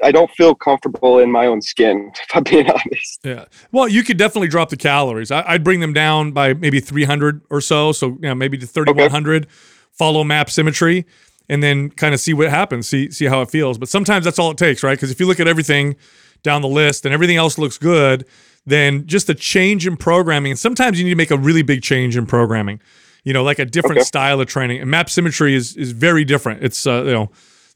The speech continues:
Speaker 2: th-, there's a, there's a short phase of isometrics and then lots of unilateral work. And then it finishes up with kind of this five by five strength phase,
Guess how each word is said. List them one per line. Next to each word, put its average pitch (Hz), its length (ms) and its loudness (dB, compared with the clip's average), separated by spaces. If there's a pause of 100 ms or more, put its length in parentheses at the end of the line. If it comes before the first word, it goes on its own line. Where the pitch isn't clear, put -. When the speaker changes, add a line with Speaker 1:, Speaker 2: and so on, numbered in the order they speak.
Speaker 2:
th-, 165 200 -2
there's 143 160 -2
a, 131 100 0
there's 127 200 -2
a 123 220 -4
short 196 440 0
phase 175 400 0
of 143 60 -2
isometrics 156 840 -2
and 139 120 -2
then 139 260 -4
lots 151 460 -2
of 135 120 -2
unilateral 139 580 0
work. 131 220 0
And 147 80 0
then 160 80 0
it 147 80 -2
finishes 165 380 -2
up 160 360 0 (560)
with 147 120 0
kind 165 120 0
of 147 60 0
this 139 140 -6
five 156 320 0
by 147 140 2
five 139 340 0
strength 147 400 -2
phase, 120 400 0